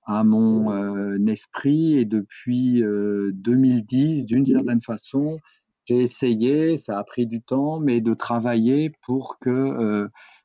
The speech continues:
euh, ce qui était, euh, une erreur fondamentale et, euh, qu'avait pointé, euh, à juste titre, euh, Belkaya soit d'une certaine façon, euh, sinon réparé, que d'une certaine façon on mette un terme à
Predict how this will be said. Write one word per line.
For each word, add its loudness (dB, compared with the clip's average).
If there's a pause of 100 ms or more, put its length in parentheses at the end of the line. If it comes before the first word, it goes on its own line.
(140)
euh, 0
ce -4
qui -2
était, -2 (120)
euh, 0
une 4
erreur 0
fondamentale 0
et, 0
euh, -4
qu'avait -2
pointé, 0
euh, -6
à -4
juste -4
titre, -4
euh, -6
Belkaya -2 (400)
soit -4
d'une 0
certaine -8
façon, -2
euh, -4
sinon -4
réparé, -8
que -4
d'une -6
certaine -12
façon -6
on -2
mette 0
un -2
terme 0
à 0